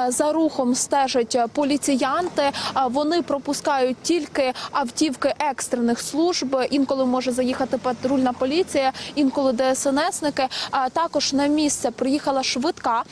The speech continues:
але хочу зауважити, що, е, за даними Київської міської військової адміністрації, е, жодних постраждалих немає. Е, на момент падіння уламку, е,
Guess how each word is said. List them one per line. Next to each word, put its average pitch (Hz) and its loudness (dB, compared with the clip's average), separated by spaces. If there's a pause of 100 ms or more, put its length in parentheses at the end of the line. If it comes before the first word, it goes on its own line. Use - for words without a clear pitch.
(180)
але 302 0
хочу 320 -2
зауважити, 277 0
що, 294 0 (360)
е, 247 -2
за 302 0
даними 247 0
Київської 262 0
міської 247 0
військової 247 -2
адміністрації, 240 -2
е, 262 0
жодних 254 0
постраждалих 240 -2
немає. 262 2 (280)
Е, 254 0
на 269 4
момент 330 0
падіння 285 0
уламку, 269 0 (220)
е, 247 0